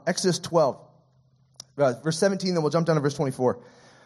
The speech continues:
God says to Israel, "Celebrate this festival of unleavened bread, for it will remind you that I brought your forces out of the land of Egypt on this very day.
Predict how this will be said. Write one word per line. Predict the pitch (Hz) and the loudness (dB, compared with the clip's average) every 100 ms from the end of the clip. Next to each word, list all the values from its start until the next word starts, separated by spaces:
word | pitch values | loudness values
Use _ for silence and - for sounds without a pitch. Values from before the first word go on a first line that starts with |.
| _ | _
God | 165 190 196 | 2 2 2
says | 208 170 | 2 2
to | |
Israel, | 165 175 156 127 | 0 2 2 2
"Celebrate | - 220 285 240 185 180 - | 2 2 4 4 4 2 0
this | 170 160 | -4 -4
festival | - 160 156 156 113 110 | -2 -2 0 -2 -2 -2
of | 131 135 | 0 0
unleavened | 143 147 143 135 | 2 0 0 -2
bread, | 127 127 107 107 - - - - - - | 2 2 2 -4 -16 -20 -20 -20 -20 2
for | 185 | 4
it | 190 | 4
will | 190 | 4
remind | 185 175 202 240 254 | 4 4 2 2 0
you | 196 160 | 2 2
that | 147 | 2
I | 151 | 2
brought | 156 185 214 | 4 2 2
your | 196 | -2
forces | 165 196 190 196 185 175 | 2 2 2 0 -2 0
out | 208 226 | 2 2
of | 185 | 2
the | |
land | 180 185 185 | 2 2 2
of | 170 | -2
Egypt | 147 165 143 - | -4 -4 -4 -2
on | 127 131 | -2 -2
this | 175 - | -2 -2
very | 143 139 139 | -2 -2 -2
day. | 131 123 104 | -2 -2 -4